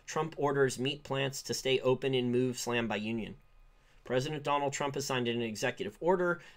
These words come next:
that compels slaughterhouses to remain open. That sets up a sh-, a showdown between the giant companies that produce America's meat and the unions and activists who want to protect, protect workers in a pandemic.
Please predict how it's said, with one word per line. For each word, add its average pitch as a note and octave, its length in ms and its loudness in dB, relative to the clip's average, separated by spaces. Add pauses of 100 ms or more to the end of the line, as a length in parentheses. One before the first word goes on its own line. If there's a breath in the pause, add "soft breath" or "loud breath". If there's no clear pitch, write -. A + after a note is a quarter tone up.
that A2+ 120 -2
compels C3 400 2
slaughterhouses C3 640 2
to B2 120 -4
remain G#2+ 340 -4
open. D#3+ 340 0
That B2 180 0
sets C3 220 0
up B2 140 -2
a A#2 100 2
sh-, - 320 -4 (100)
a A#2 120 0
showdown A#2 560 0
between A#2 340 -2
the A#2 80 -2
giant F3+ 320 -2
companies C3 460 -2
that A#2 160 0
produce B2 300 -4
America's A2 380 -6
meat F3 280 -4
and C3 120 2
the A#2+ 60 -4
unions C#3+ 420 -2
and A#2+ 80 0
activists A#2+ 420 0
who B2 100 -2
want A#2 140 -2
to G#2 100 -8
protect, - 560 -4
protect - 580 -8 (480 loud breath)
workers C#3+ 380 4
in B2+ 80 4
a A#2+ 80 2
pandemic. A2 520 0